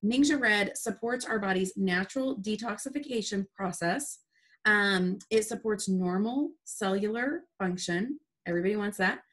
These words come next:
Supports normal eye health. It's energizing. Um, it's a nutrient-rich drink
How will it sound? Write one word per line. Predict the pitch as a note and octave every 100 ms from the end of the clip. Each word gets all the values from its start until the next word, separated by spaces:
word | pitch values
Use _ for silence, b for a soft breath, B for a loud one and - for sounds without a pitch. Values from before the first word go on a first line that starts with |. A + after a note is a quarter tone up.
| b b
Supports | - A#3 A#3 A3+
normal | A#3 G#3+ F#3 -
eye | G3 G#3
health. | A#3 A#3+ A#3 A#3 -
It's | F#3+ - _
energizing. | G3 G3 A3 A3+ A#3 A#3 A#3 B3 B3+ C4+ C#4+ b b b -
Um, | G#3 F#3+ F3+ E3+ -
it's | A#3 A#3
a | A3 G#3+
nutrient-rich | G3 G3+ B3 C4+ D#4+ D#4+ D4+ G#3+ G3+ B3+ - -
drink | F3 E3 -